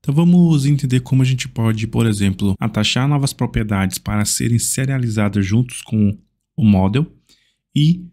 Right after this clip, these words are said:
também como a gente pode, por exemplo, modificar uma, uma propriedade já existente. De repente, na serialização, a gente quer que ela seja retornada de uma forma, tá? Você lembra que pra gente fazer esses processos, a gente usa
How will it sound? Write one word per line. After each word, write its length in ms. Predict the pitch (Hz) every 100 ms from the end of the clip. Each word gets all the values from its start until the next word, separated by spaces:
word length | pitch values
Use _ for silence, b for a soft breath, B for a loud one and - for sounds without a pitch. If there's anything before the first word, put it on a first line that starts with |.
| _ _
também 320 | 147 135 139
como 240 | - 139 139
a 40 |
gente 220 | 135 131
pode, 340 | - 123 117 120
por 120 | 123
exemplo, 340 | 113 113 123
modificar 680 | 117 120 - 120 113 110 110
uma, 140 | 117 113
uma 220 | 113 117
propriedade 540 | 123 131 123 110 110
já 160 | 107 107
existente. 640 | 107 123 - 110 90 -
De 200 | - -
repente, 680 | 107 104 113 113 113 127 120 -
na 160 | 117
serialização, 600 | 123 147 139 123 117 - 123
a 20 |
gente 140 | -
quer 160 | - 117
que 160 | -
ela 160 | 117 117
seja 1000 | - - 110 107 113 110 110 107 98 95 -
retornada 920 | 110 117 117 113 107 123 143 143 151 - b b b _ _
de 240 | 110 104
uma 200 | 120 135
forma, 500 | 123 - 104 90 82 - _
tá? 240 | 95 131 b b b
Você 140 | -
lembra 260 | 139 156 165
que 240 | 170 151
pra 120 | 147 139
gente 100 | -
fazer 220 | 131 123
esses 200 | 123 123
processos, 640 | - 104 - 117 117 110
a 40 | 107
gente 200 | 107 117
usa 400 | 110 101 98